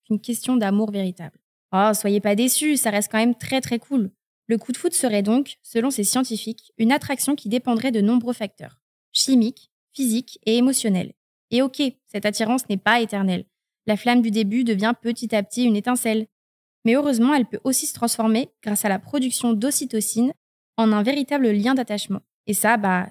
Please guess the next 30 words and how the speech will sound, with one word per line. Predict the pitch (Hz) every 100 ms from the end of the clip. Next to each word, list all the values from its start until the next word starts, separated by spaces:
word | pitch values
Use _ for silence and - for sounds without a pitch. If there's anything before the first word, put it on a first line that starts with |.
| -
c'est | 185
vachement | 196 214 226
beau. | 202 190 - - - - - - - - - - - - - - - - - -
Selon | - 254 320
une | 277
autre | 294 -
enquête, | 240 202 - - -
menée | 226 254
cette | - 247
fois-ci | 220 214 269
par | 220
l'Institut | 208 262 277 - 262
national | 247 285 262 247 254
d'études | 233 262 - 220
démographiques, | 220 277 247 208 190 - - _ _ _ _ _ _ -
on | 247
ne |
serait | 233 269
attiré | 226 226 240
que | 269 320
par | 294 247
les |
personnes | 208 214 - 277
qui | 226
correspondent | - 262 240 - 269
déjà | 233 262 254
à | 285
nos | 214
critères | - 233 269
physiques. | - 208 180 _